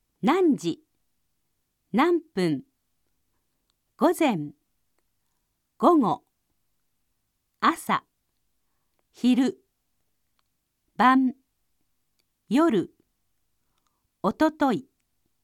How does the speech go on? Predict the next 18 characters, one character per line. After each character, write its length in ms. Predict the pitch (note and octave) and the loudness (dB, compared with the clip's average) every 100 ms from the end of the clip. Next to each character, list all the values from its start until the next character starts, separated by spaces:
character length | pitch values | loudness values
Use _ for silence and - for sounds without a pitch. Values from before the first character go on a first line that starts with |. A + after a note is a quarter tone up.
| _ _ _ _ _ | _ _ _ _ _
昨 120 | - | 0
日。 40 | B3 | 4
今 420 | D4+ C4+ D#3+ B2+ _ _ _ _ _ _ _ _ _ _ _ _ | 4 2 -2 -8 _ _ _ _ _ _ _ _ _ _ _ _
日。 420 | D#4+ D#4 G3 C3 _ _ _ _ _ _ _ _ _ _ _ _ - | 2 2 0 -6 _ _ _ _ _ _ _ _ _ _ _ _ -6
明 100 | F#3+ - - | -4 -6 -8
日。 200 | A#3 G#3+ _ _ _ _ _ _ _ _ _ _ _ - | -2 -2 _ _ _ _ _ _ _ _ _ _ _ -8
明 60 | |
後 300 | G3 D#4+ E4 _ - | -4 -4 -4 _ -10
日。 160 | E3 - _ _ _ _ _ _ _ _ _ _ _ _ _ | -10 -10 _ _ _ _ _ _ _ _ _ _ _ _ _
今 120 | E4 | -2
朝。 300 | F4 - E3+ _ _ _ _ _ _ _ _ _ _ _ _ _ | -2 -2 -6 _ _ _ _ _ _ _ _ _ _ _ _ _
今 340 | - F4+ E4+ F#3+ | 2 4 4 2
晩。 360 | E3+ C#3+ D#3 _ _ _ _ _ _ _ _ _ _ _ - | 0 -4 -10 _ _ _ _ _ _ _ _ _ _ _ -4
休 400 | F#3+ - B3 C#4+ | -4 -4 0 2
み。 220 | C4 G3+ _ _ _ _ _ _ _ _ _ _ _ _ | 2 0 _ _ _ _ _ _ _ _ _ _ _ _
昼 320 | A#3 D#4+ F4 | 0 4 4
休 400 | E4 - - F#3 | 2 -2 -4 -2
み。 200 | E3 | -2